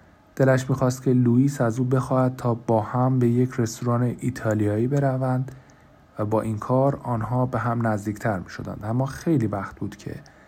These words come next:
دست و دل لوئیس دیگر برای زنش نمی‌لرزید.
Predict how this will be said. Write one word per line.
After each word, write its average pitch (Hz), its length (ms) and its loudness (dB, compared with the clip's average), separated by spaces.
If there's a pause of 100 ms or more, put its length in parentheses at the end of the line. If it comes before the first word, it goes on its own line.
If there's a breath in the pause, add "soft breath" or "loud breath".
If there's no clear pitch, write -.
(380 loud breath)
دست 135 220 0
و 139 40 -2
دل 156 200 4
لوئیس 139 540 6
دیگر 123 360 2
برای 107 340 0
زنش 120 500 0
نمی‌لرزید. - 640 -6